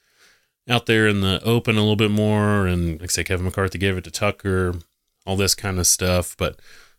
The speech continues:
I think for the most part, you can kind of see who is more of your, your rhino Republicans and your, your dino,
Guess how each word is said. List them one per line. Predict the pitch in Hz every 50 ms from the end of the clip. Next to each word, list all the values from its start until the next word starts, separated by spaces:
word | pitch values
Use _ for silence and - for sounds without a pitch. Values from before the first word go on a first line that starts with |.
| _ -
I | 135
think | 170 180 -
for | - 170
the | 139
most | 117 117 117 117 - - -
part, | 117 107 101 80
you | 95 117 117
can | - - 117 110 107
kind | 101 - - 131 135 143 143 139
of | 131 120
see | - - - 123 117 110 110 110 101
who | 92 110 107 107 107 104 104 104 92 -
is | 92 98 98 95 92
more | 101 101 101 104 104 104 104 101 101 92
of | 67 90 98 95 90 85
your, | 92 95 95 92 92 90 90 85 85 82 - _ _ _ _ _ _ _ _ _ _ _ _ _ _ -
your | 110 107 104 101 95 90 92 87 - _
rhino | 98 104 113 110 110 110 110 110 107 107 104 104 104 104
Republicans | 104 98 - - 101 95 104 98 92 - - 98 98 95 95 95 95 95 90 92
and | 95 92
your, | 92 92 92 90 90 78
your | - 95 92
dino, | 85 104 101 98 98 98 98 95 95 95 95 95 95 95 92 87